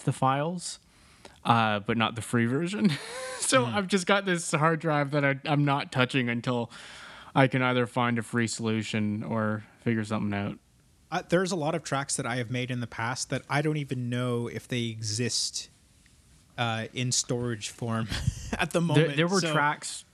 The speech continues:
Speaker 1: that you had written that you asked me if I had, like,
Speaker 2: Yes, I
Speaker 1: Elevator
Speaker 2: still
Speaker 1: Chapter
Speaker 2: do that.
Speaker 1: One.
Speaker 2: I,
Speaker 1: It
Speaker 2: I s-
Speaker 1: was lost to time,
Speaker 2: I
Speaker 1: except I had it.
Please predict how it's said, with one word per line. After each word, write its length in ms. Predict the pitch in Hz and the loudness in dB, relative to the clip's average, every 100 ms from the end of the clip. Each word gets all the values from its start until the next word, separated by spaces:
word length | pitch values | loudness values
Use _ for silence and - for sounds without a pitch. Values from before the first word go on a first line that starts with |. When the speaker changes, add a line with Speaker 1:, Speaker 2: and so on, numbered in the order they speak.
| 170 | 2
Speaker 1:
that 300 | 139 123 135 | 4 4 2
you 220 | 143 147 | 4 4
had 180 | 135 123 | 0 0
written 440 | 123 127 117 110 - _ | 0 0 0 -2 -4 _
that 100 | 131 | 2
you 120 | 143 131 | 4 4
asked 300 | 120 113 123 | 2 2 0
me 300 | 117 127 113 | 2 2 0
if 140 | - | -2
I 180 | 117 113 | 0 0
had, 400 | 107 123 135 147 - | -2 -4 -6 -10 -2
like, 140 | 131 131 | 4 6
Speaker 2:
Yes, 340 | 208 147 - | 4 0 0
I 60 | 135 | 2
Speaker 1:
Elevator 380 | 147 165 160 151 | 4 4 4 2
Speaker 2:
still 160 | - | 4
Speaker 1:
Chapter 200 | 139 - 175 | 4 4 2
Speaker 2:
do 40 | |
that. 100 | 143 | 2
Speaker 1:
One. 320 | 131 107 104 - - - - | 0 0 -2 -8 -16 -20 -4
Speaker 2:
I, 140 | 175 208 | 0 4
Speaker 1:
It 80 | 147 | 4
Speaker 2:
I 120 | - | 4
s- 60 | 135 | 4
Speaker 1:
was 360 | 139 123 123 123 | 2 2 -4 -2
lost 500 | 127 120 131 - - | 2 4 2 -2 -6
to 60 | |
time, 580 | 120 123 117 107 104 - - - | -6 -2 -2 -2 -6 -10 -12 -4
Speaker 2:
I 100 | 165 | -2
Speaker 1:
except 340 | - 123 107 | 0 0 2
I 140 | 214 107 | 2 2
had 200 | - - | -2 -8
it. 140 | - | -12